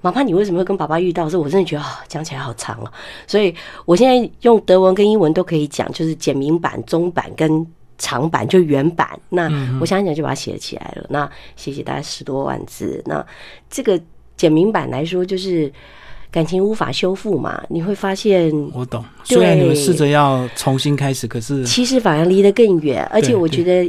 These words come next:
Speaker 1: 一旦有了裂痕，
Speaker 2: 对。
Speaker 1: 尤其是信任基础被破裂之后，你再回头看很多东西，你会发现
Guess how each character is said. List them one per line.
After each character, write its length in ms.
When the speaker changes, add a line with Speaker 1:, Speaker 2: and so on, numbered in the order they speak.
Speaker 1:
一 80
旦 120
有 180
了 100
裂 260
痕， 220
Speaker 2:
对。 80
Speaker 1:
尤 100
其 160
是 140
信 200
任 200
基 160
础 160
被 160
破 260
裂 180
之 200
后， 320
你 100
再 140
回 180
头 160
看 180
很 140
多 100
东 200
西， 180
你 100
会 140
发 200
现 280